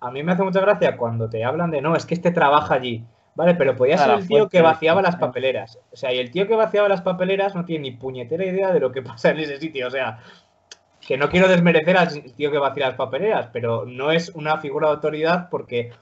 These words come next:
Speaker 1: o esto que hacen mucho, eh, los medios de comunicación españoles, eh, mal que me pese, que es hablar con uno que era amigo suyo o conocido, me acuerdo, eh, me estoy pensando en el caso del pequeño Nicolás,
Speaker 2: Ujú.
Speaker 1: que entrevistaron un montón de veces, yo lo he visto en bastantes entrevistas,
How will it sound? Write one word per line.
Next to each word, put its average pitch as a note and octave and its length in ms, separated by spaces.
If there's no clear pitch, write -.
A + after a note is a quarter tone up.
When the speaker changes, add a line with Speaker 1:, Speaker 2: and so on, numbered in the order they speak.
Speaker 1:
o B2+ 120
esto C3 180
que E3 80
hacen E3 200
mucho, D3+ 340
eh, B2 160
los A#2 180
medios C#3 160
de C3+ 60
comunicación C3+ 400
españoles, B2+ 520
eh, A2+ 140
mal A#2 180
que B2+ 140
me B2 100
pese, E3+ 400
que D#3 120
es F3 120
hablar F#3+ 400
con C3 220
uno G3+ 240
que F#3 100
era G#3 160
amigo F3+ 320
suyo A3+ 580
o C#3 140
conocido, C3+ 560
me D3+ 60
acuerdo, C#3 320
eh, A#2+ 260
me A#2+ 120
estoy C3+ 180
pensando F3 360
en C3+ 80
el A#2 60
caso B2+ 200
del A#2+ 120
pequeño B2 300
Nicolás, F#3 540
Speaker 2:
Ujú. B2 200
Speaker 1:
que A2+ 400
entrevistaron A#2+ 880
un F3 180
montón D3 300
de D#3 100
veces, F3+ 200
yo B2+ 80
lo D3+ 40
he E3 40
visto F3 160
en A#2 40
bastantes B2+ 340
entrevistas, F3+ 600